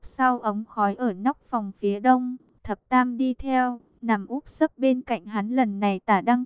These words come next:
Phong nhìn thấy tình cảnh không sai biệt lắm so với lần trước.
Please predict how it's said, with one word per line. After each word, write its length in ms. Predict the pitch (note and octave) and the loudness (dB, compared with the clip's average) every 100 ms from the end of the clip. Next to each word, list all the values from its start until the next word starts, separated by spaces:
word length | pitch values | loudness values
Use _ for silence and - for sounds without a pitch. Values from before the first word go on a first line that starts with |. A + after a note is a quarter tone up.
| - | -4
Phong 240 | C4 B3+ | -4 0
nhìn 260 | A#3+ G#3 F#3+ | 2 2 0
thấy 220 | G#3+ G3 | -2 -2
tình 280 | C#4 A#3 G3 | 0 -2 -2
cảnh 260 | A3 F3+ | -6 -6
không 260 | - C4+ B3+ | -8 -6 -6
sai 360 | - C4 B3+ | -2 2 2
biệt 240 | A#3 A3+ G#3 | 2 -2 0
lắm 200 | G3+ G#3 | -2 -2
so 260 | - C4 | 0 0
với 240 | A#3+ A3 G#3 | 0 0 0
lần 280 | B3 A3+ G3 | 0 0 -2
trước. 320 | C#4+ D4+ | -4 -4